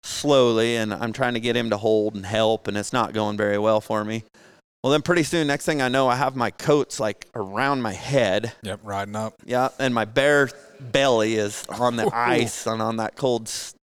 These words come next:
Speaker 1: uh, culvert, you know, and
Speaker 2: Yep.
Speaker 1: I'm, I'm like, I'm starting to get cold, so
Speaker 2: Oh, yeah.
Speaker 1: I'm getting nervous, you know. I don't, I was like, "This will be a horrible way to die, stuck in a culvert out here."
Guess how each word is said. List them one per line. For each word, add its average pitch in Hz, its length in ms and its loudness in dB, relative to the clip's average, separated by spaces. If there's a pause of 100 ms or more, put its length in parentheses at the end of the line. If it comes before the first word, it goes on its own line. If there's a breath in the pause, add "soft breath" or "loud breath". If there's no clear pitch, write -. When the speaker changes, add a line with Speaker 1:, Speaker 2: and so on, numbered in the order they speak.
(200)
Speaker 1:
uh, 101 340 0 (760 loud breath)
culvert, 120 460 2
you 110 120 -2
know, 110 260 4
and 104 160 -2
Speaker 2:
Yep. 101 200 -6
Speaker 1:
I'm, 104 360 -6 (300)
I'm 113 200 -6
like, 98 200 -6 (120)
I'm 120 80 -2
starting 139 260 -2
to 107 60 -4
get - 80 -14
cold, 104 380 -2
so 101 340 -4
Speaker 2:
Oh, 120 140 -2
yeah. 101 120 -2
Speaker 1:
I'm 147 120 -2
getting 127 300 -2
nervous, 113 520 0
you 110 60 -8
know. 113 320 -6 (120)
I 123 100 -10
don't, 131 180 -4
I 123 40 -10
was 113 100 -8
like, 107 160 -4
"This 151 180 -8
will 165 60 -12
be 143 80 -2
a 101 40 -4
horrible 95 400 0
way 101 140 -4
to 87 100 -16
die, 104 380 -4
stuck 117 340 0
in 110 60 -2
a 101 80 -8
culvert 104 420 -4
out 101 200 -6
here." 117 200 0